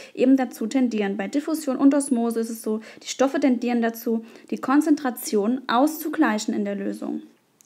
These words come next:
So, und jetzt nur noch einmal ganz kurz zum Schluss zusammenfassend,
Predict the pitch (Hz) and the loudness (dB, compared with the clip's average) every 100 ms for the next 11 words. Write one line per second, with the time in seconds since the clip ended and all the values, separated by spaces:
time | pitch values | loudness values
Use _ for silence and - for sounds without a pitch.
0 | _ - 254 269 277 269 269 240 208 196 | _ -4 -2 2 4 4 2 0 0 -2
1 | 269 294 311 311 285 294 269 262 254 254 | 2 6 4 4 -2 0 -2 0 -2 -4
2 | - 220 285 349 277 269 262 269 | -4 2 2 2 -2 0 0 0